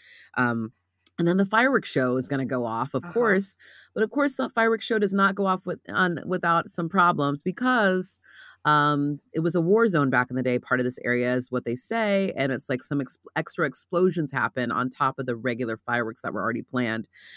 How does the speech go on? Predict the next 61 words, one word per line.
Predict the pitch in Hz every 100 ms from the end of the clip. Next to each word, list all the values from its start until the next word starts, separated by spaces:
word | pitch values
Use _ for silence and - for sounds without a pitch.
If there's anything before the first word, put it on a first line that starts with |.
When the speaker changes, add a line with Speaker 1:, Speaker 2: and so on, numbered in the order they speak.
| -
Speaker 1:
So | - 147 135 127
the | 143
fireworks | 202 220 208 -
show | 190
kinda | 180 160
goes | 143 143 135 -
off | 123 -
the | 117
rails | 120 117 113
a | 113
bit, | 117 107 101 - _ - _
um, | 120 117 110 107
and | 117 117
they're | 120 127
worried, | 185 196 180
and | 143
they |
wanna | 139 135
go | 131
investigate | 127 127 127 - 135 120 -
what | 123 117 127
went | 123
wrong, | 123 117 117 117
the |
guy | 110 110
who | 123
s-, | 113 -
who | 117
set | - 110
up | 98
the | 95
show. | - 90 80 104 _ - _ -
Um, | 123 117 110 117 - _ -
and | 143
they're | 139
like, | 185
"No, | 208
no, | 190
no, | 185
go | 180
in | 185
the | 175
morning." | 170
He's | 147
like, | 139
"No, | 143 139
we | 135
need | 135
to |
figure | 135 123 117
out | 107
what's | -
going | - 113 107
on." | 127 123 117 120 - _ _ -
And | 165
so, | 151 135 131
uh, | 135 131 131 135 _
yeah, | 160 202 208 190 _
yeah, | 165 170
Speaker 2:
And, |
Speaker 1:
yeah. | 190 214